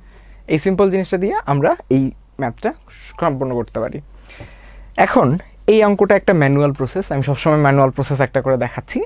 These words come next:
এটার বেসিসে আমরা ফর্মুলা কীভাবে জেনারেট করব। তো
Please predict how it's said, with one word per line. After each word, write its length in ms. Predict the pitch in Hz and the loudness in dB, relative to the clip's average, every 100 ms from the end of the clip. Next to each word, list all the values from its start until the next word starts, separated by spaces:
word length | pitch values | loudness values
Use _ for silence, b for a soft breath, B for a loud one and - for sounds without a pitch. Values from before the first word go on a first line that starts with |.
| - | -2
এটার 160 | 147 185 156 | 0 2 2
বেসিসে 260 | 151 147 175 | -2 -2 -2
আমরা 120 | 156 190 - - | -2 -8 -8 0
ফর্মুলা 380 | 175 170 175 156 | 0 2 0 0
কীভাবে 240 | 151 156 147 | -2 0 -2
জেনারেট 300 | 127 120 120 - | -4 -6 -6 -8
করব। 160 | 113 208 - B B B B | -8 -8 -12 B B B B
তো 40 | B | B